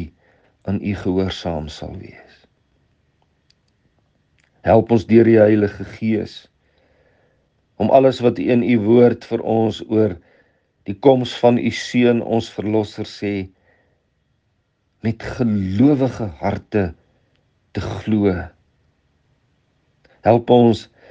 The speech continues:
dat ons geloof nie net gedagtes of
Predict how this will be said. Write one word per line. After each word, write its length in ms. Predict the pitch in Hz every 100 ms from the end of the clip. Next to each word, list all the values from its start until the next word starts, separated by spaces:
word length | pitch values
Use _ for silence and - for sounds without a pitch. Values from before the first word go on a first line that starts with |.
| - _ 104
dat 140 | 104
ons 160 | 117 -
geloof 720 | - 110 101 120 123 120 -
nie 80 | 131
net 240 | 117 113
gedagtes 1000 | - 120 98 - 101 95 - - 92 - - _ _ _ -
of 160 | 107